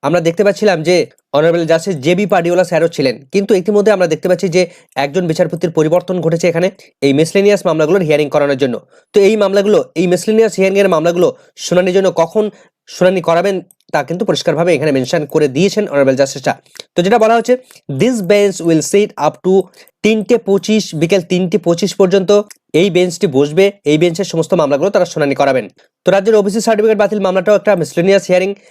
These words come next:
সেই মামলা। তো সেই মামলার আমরা যদি দেখি তাহলে আমরা দেখবো মিসেলেনিয়াসের জন্য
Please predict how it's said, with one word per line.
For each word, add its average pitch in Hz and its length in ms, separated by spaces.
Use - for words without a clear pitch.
সেই 190 240
মামলা। 180 280
তো 180 80
সেই 190 200
মামলার 208 280
আমরা 190 200
যদি 185 180
দেখি 175 240
তাহলে 185 180
আমরা 175 140
দেখবো 165 220
মিসেলেনিয়াসের 185 580
জন্য 185 180